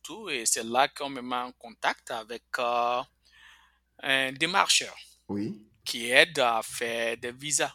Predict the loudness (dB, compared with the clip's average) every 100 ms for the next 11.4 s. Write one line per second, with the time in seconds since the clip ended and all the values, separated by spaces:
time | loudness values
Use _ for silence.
0 | _ -6 -6 -8 -14 -16 -16 -10 -8 -6
1 | -4 -4 -2 -2 -4 -12 -16 -16 2 2
2 | 4 0 2 6 6 6 4 4 6 6
3 | 4 -2 -8 -20 _ _ -16 -4 -2 0
4 | 4 6 6 6 0 -4 -2 2 4 4
5 | 2 -2 2 4 4 2 2 2 2 -4
6 | -6 2 2 2 -2 -2 -2 -4 -6 -10
7 | -14 -10 -6 -6 -8 -10 -4 -4 -4 -8
8 | _ -4 -4 -4 -8 -6 -6 -6 -8 -18
9 | -8 -2 -2 -2 -14 -10 -10 -10 -18 -18
10 | _ _ _ -20 _ 0 2 6 6 6
11 | 2 -4 -4 -6